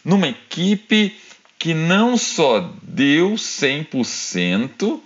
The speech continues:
mas que estava disposto a morrer, disposta a morrer pelo seu treinador. Uma equipe que conquistou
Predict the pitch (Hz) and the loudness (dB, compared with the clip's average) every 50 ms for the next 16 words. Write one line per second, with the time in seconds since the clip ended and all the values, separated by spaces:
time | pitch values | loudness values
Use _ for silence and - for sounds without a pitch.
0 | - - - - - - - - 175 175 170 - - 160 - - - - - 151 | -18 -20 -20 -20 -20 -14 -6 -2 -2 -2 -2 -4 -6 -6 -6 -6 -4 -4 -4 -2
1 | 156 156 160 147 135 139 180 190 - - - - - - _ _ _ - 156 165 | -2 -2 -2 -2 -2 -2 -2 -2 -2 -4 -8 -10 -14 -20 _ _ _ -4 0 0
2 | 165 180 196 190 - - - - - 196 190 180 170 165 165 151 139 123 110 104 | 2 2 0 0 -4 -8 -10 -8 -4 -2 0 0 0 0 0 0 0 0 0 -2
3 | 104 110 123 123 131 147 170 170 143 139 131 - - - - - 117 131 147 185 | -4 -2 0 0 2 2 0 -2 -4 -6 -8 -8 -10 -12 -6 -2 0 2 2 2
4 | 185 - - 160 143 139 120 107 101 104 117 139 156 - - 156 135 117 - - | 0 -2 -2 -2 -2 0 0 0 0 0 0 -2 -2 -2 -4 -4 -4 -4 -4 -4
5 | 120 - 113 107 104 95 87 80 76 69 - - _ _ _ _ _ _ _ _ | -4 -2 0 0 0 0 -2 -4 -6 -10 -12 -14 _ _ _ _ _ _ _ _
6 | _ _ _ _ _ _ _ _ _ _ _ _ _ _ _ _ _ _ _ _ | _ _ _ _ _ _ _ _ _ _ _ _ _ _ _ _ _ _ _ _
7 | _ _ _ _ - - - - - - 165 160 226 - - 196 196 - 214 - | _ _ _ _ -20 -20 -20 -12 -6 -2 -2 -2 -2 0 0 -2 -2 -2 -4 -10
8 | 180 - - 175 180 175 - 156 - - - - - - 147 151 170 190 214 226 | -8 -4 -2 -2 -2 -2 -2 -6 -6 -8 -10 -8 -4 -2 0 4 4 4 4 2
9 | 285 | 0